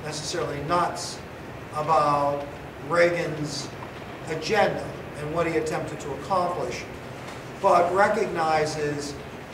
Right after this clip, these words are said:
the importance of what he did and represented in terms of, of history, you know, and so it, it's kind of an interesting sort of take on it, right? Now, before we get to, to Reagan, however,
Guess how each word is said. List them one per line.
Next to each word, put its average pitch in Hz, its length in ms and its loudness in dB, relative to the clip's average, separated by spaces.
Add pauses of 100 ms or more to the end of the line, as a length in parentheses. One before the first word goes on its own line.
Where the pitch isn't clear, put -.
(120)
the 175 140 2
importance 214 920 0 (100)
of 156 360 6 (420)
what 170 300 4
he 180 100 -2 (140)
did 170 180 2
and 151 120 -4
represented 156 840 0 (420)
in 160 120 -6
terms 160 380 -2
of, 135 140 -4 (360)
of - 80 -10
history, - 400 -4 (480)
you 175 80 -2
know, 156 240 2 (100)
and 165 100 -4
so 165 480 4 (320)
it, 202 200 -4
it's - 120 -6
kind 240 200 0
of 208 60 0
an 202 80 0
interesting 185 600 -4 (460)
sort 180 260 -2
of - 100 -4 (140)
take 160 200 0
on 113 60 -6
it, - 360 -8
right? 139 280 -4
Now, 160 260 0
before 330 280 -4
we 269 140 0
get 202 240 -2
to, 165 160 -2
to - 160 -6
Reagan, 156 360 -2
however, - 400 -8